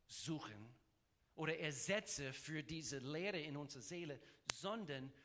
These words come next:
dort bei Jesus ist Leben zu finden. Das sind Zeiten, in denen, in denen unsere müden Seelen den kostbaren, erfrischenden, regenerierenden Fluss des Lebens, der in und durch uns fließt,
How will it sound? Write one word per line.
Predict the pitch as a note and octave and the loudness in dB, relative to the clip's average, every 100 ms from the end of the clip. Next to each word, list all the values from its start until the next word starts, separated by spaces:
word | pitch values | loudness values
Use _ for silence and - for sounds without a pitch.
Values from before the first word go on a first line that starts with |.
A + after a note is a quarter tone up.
| - _ A#2+ | -20 _ -8
dort | F#3+ A3+ F#3 C3 - - _ - | -2 0 0 -2 -8 -12 _ 0
bei | D3+ | 0
Jesus | C3+ B2+ D#3 G#3+ A#3+ F3+ A#2 A#2 A2 - - - - | 0 0 4 4 4 2 0 -4 -4 -4 -4 -8 -8
ist | E3 - | -4 -4
Leben | C3 E3 F3 E3 | 0 2 2 0
zu | - | -4
finden. | A#2+ C3 A#2+ C3+ | -6 -6 -4 -2
Das | F#3+ - | 0 0
sind | G3+ | 0
Zeiten, | - G#3 A#3+ G3+ | -2 0 -2 0
in | D3+ | 0
denen, | D3 F#3 F3+ - - - | 2 2 0 -6 -12 -12
in | E3+ | -6
denen | E3 F#3+ F#3+ | 2 4 4
unsere | F#3+ F3 D#3+ | 2 0 0
müden | D3+ E3+ A3+ B3+ B3+ G#3 | 0 0 0 0 -2 -2
Seelen | D#3+ F#3+ G#3+ D#3+ C3 - - - - | 0 2 2 0 -4 -8 -18 -8 -2
den | C#3+ C3+ | 0 -2
kostbaren, | - - G#3 G#3 - D#3 C#3 B2 - - | -4 0 2 2 0 2 2 -2 -8 -4
erfrischenden, | B2+ - - - G3 - E3 C3+ A#2+ - - C#3 | -2 -2 -4 2 4 4 2 0 -4 -10 -8 2
regenerierenden | F#3 F3 F3 D3 D3+ A3 G#3+ F#3 C#3+ B2+ - - | 2 4 2 2 2 4 4 2 0 -4 -8 -18
Fluss | - E3+ G3 - | -6 2 2 2
des | D#3 D#3+ | -4 2
Lebens, | F3+ E3+ D3 | 2 2 -2
der | D3+ C#3 | -2 6
in | G#3+ B3 | 6 6
und | F#3+ | 4
durch | G#3 G#3 | 4 2
uns | F#3 - | 0 -2
fließt, | F#3+ E3+ | -2 -2